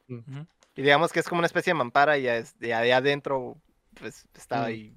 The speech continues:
Speaker 3: retacado, ¿no?
Speaker 1: Tampoco
Speaker 4: Mm.
Speaker 1: tenía buena ventilación, pues.
Speaker 2: Sí,
Speaker 4: Pues sí,
Speaker 2: man.
Speaker 4: no
Speaker 3: Mm.
Speaker 4: circulaba el aire,
Speaker 3: Ujú.
Speaker 4: los aires. Pues sí.
Speaker 2: Cualquier consola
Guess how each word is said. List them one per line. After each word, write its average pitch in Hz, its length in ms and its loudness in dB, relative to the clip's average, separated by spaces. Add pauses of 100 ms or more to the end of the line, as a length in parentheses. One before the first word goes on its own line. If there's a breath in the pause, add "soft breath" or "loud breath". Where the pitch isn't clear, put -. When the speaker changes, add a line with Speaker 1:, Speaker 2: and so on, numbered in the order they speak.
Speaker 3:
retacado, 120 600 -8
¿no? 139 220 -16
Speaker 1:
Tampoco 165 360 -2
Speaker 4:
Mm. - 40 -12
Speaker 1:
tenía 160 200 2
buena 160 280 4
ventilación, 127 500 -2
pues. - 340 -20
Speaker 2:
Sí, - 140 -10
Speaker 4:
Pues 131 100 -4
sí, 220 120 -6
Speaker 2:
man. - 0 -
Speaker 4:
no 214 140 -4
Speaker 3:
Mm. - 20 0
Speaker 4:
circulaba 214 640 0
el 190 140 0
aire, 175 320 -6 (300)
Speaker 3:
Ujú. 143 440 -10
Speaker 4:
los 196 220 -6
aires. 185 580 -6 (520 loud breath)
Pues 160 160 4
sí. 220 100 -8
Speaker 2:
Cualquier 170 460 0
consola 165 1040 0